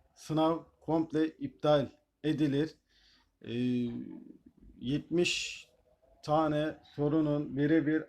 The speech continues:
aynı olduğu, e, söylenmekte konuyla alakalı. E, Devlet Denetleme Kurulu da önümüzdeki hafta muhakkak, e, alan sınavından önce bir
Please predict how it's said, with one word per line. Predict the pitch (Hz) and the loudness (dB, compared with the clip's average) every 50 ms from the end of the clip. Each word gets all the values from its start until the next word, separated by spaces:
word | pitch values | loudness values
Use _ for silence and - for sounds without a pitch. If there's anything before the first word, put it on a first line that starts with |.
| - | -4
aynı | 147 143 143 147 151 151 147 139 - | -2 0 0 0 0 0 -2 -2 -2
olduğu, | 143 147 147 147 135 123 143 139 135 139 143 139 - _ _ _ - - - | -2 0 0 0 0 0 -2 -2 -2 -2 -4 -6 -12 _ _ _ -18 -10 -6
e, | 123 123 123 120 117 | -4 -2 -2 -4 -4
söylenmekte | - - 135 135 139 143 147 143 139 135 127 - - - 123 123 123 - - - - - | -6 -6 -4 -2 0 2 2 2 0 0 -2 -6 -6 -4 -4 -4 -6 -8 -16 -20 -12 -8
konuyla | 131 131 135 139 135 127 120 - | -6 -4 -2 -2 -2 -2 -4 -4
alakalı. | - 127 131 131 127 127 123 - 127 117 113 127 139 - _ _ _ _ - - _ _ _ _ _ - - - - - - - | -4 -4 -4 -2 -4 -4 -6 -6 -6 -6 -4 -6 -8 -10 _ _ _ _ -20 -20 _ _ _ _ _ -20 -20 -20 -20 -20 -16 -12
E, | - 120 120 - | -12 -8 -2 0
Devlet | 156 160 156 165 160 160 | 2 4 4 2 2 2
Denetleme | - 160 156 156 151 - - 147 139 135 131 127 | 2 2 2 2 0 -2 -2 -2 -2 -2 -4 -4
Kurulu | - 160 165 156 156 151 151 135 | -2 0 0 2 2 0 0 0
da | 127 139 147 156 - - - | 2 2 0 0 -2 -8 -6
önümüzdeki | - 143 151 156 151 147 123 120 147 135 - - 143 147 156 151 - | -4 -2 0 0 0 -2 -2 -2 -2 -4 -2 -2 -4 -2 -4 -4 -8
hafta | _ - 151 147 143 - - 143 139 143 151 151 - - _ - - - | _ -4 -4 -4 -4 -4 -2 0 0 0 0 -2 -8 -18 _ -20 -20 -10
muhakkak, | - 123 139 151 165 170 170 - - 147 147 160 160 - - - - _ - - - | -6 -4 -2 0 -2 -2 -4 -4 0 0 0 0 0 -4 -12 -20 -20 _ -20 -16 -10
e, | - 117 117 | -8 -8 -8
alan | 107 - 117 123 131 147 170 | -6 -6 -6 -4 -2 -2 -2
sınavından | 175 175 - 151 147 147 143 143 139 135 131 131 123 - - | -2 -4 -4 -2 0 0 0 0 -2 -2 -4 -4 -6 -6 -4
önce | 151 160 160 151 127 131 160 160 - 120 | -2 0 0 0 0 0 -2 -2 -2 0
bir | 131 151 165 175 - - | 0 2 2 0 -2 -8